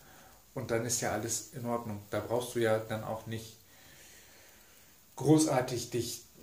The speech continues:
äh, zu schämen oder so, sondern es ist dann eben so, du hast alles vorbereitet, ist alles gut und du kannst entspannt sein. Und dann kannst du langsam dir angucken, wie es sich entwickelt. Und, ähm, ja, also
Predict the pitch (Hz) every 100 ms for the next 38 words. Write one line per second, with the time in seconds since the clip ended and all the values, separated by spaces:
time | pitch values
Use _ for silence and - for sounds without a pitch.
0 | - 87 95 104 - - - - 139 170
1 | 185 180 170 151 143 147 147 143 135 -
2 | - 214 202 185 185 180 170 151 143 -
3 | - 123 123 - 190 185 156 151 147 139
4 | 135 113 131 - 156 156 131 123 131 113
5 | 107 - 120 110 104 98 - - - -
6 | - - 135 123 123 139 143 135 117 110
7 | - 123 117 110 113 107 110 104 104 104
8 | - - - - - - - - 113 113
9 | 110 110 107 - - - - 104 104 98
10 | 98 101 101 - - - - - - -
11 | - - - - - - - 135 135 135
12 | - - - - - - - - - -
13 | - - - - - - - - 139 131
14 | 120